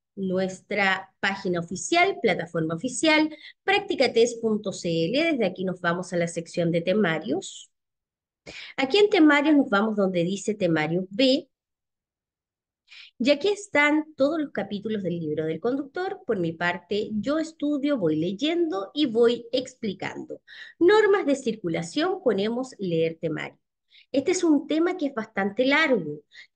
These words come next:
Tiene un contenido muy importante que habla sobre la velocidad. Y recuerden que la velocidad en su examen vale doble puntaje. Por lo tanto, yo me voy a centrar en lo más importante de este capítulo que tiene que ver con aquello. Muy bien,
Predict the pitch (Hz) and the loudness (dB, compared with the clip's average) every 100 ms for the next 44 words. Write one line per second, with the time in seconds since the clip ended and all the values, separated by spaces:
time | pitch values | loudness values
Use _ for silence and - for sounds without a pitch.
0 | - 240 247 240 208 202 196 208 214 180 | -2 2 4 2 0 -2 -2 0 0 0
1 | 180 233 330 403 - 320 - 240 240 247 | 2 4 6 4 2 -2 -2 0 0 -2
2 | - 202 185 214 214 208 190 160 151 151 | 0 0 2 0 -2 -4 -2 -2 -2 -4
3 | - 185 226 226 294 285 370 285 - 208 | -2 0 0 -2 -4 -6 -4 -6 -6 -4
4 | 254 277 294 349 285 240 196 190 254 285 | -2 -2 -2 -2 0 0 0 0 -2 -2
5 | - 220 220 226 254 262 311 - - 208 | -4 -2 -2 -4 -4 -4 -4 -8 -4 0
6 | 220 226 170 180 190 170 160 160 220 254 | 0 0 0 -2 0 -2 -2 -2 -4 -4
7 | 349 320 - - _ - - - 160 165 | -2 -2 -4 -20 _ -20 -20 -12 -4 -2
8 | 180 190 202 247 202 220 208 208 226 220 | 0 0 2 0 2 2 2 2 0 -4
9 | 196 214 214 302 180 139 _ 208 202 202 | -6 -6 -4 -2 -2 -4 _ -6 -2 -2
10 | 202 220 311 403 - 370 359 277 - 196 | 0 2 0 0 -2 -2 -2 -6 -4 -4
11 | 226 226 262 262 302 359 311 269 320 359 | -4 -4 -6 -8 -6 -4 -2 -4 -2 -4
12 | 254 247 233 214 196 - 202 170 170 135 | -4 -4 -2 0 -2 -2 -2 -2 -4 -8
13 | 123 151 160 208 294 427 | -8 -4 -2 2 2 2